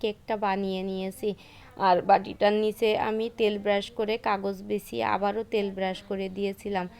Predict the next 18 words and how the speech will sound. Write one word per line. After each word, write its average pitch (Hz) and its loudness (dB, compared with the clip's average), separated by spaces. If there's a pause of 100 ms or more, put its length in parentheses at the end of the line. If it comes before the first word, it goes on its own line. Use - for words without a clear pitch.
(220)
আর - -4
কেকটা 233 0
বানানোর 202 0 (100)
পরে 196 0
দেখতে 202 -4
অনেকটা 202 -2
এরকম 190 -2
হয়েছিল। 196 -4 (340)
মাশাআল্লাহ, 214 0 (100)
কেকটা 214 -4
দেখতে 202 -6
অনেক 208 -4
সুন্দর 208 -6
হয়েছিল 196 -6
আর 196 -4
খেতেও 214 -4
কিন্তু 214 -6
অনেক 226 -4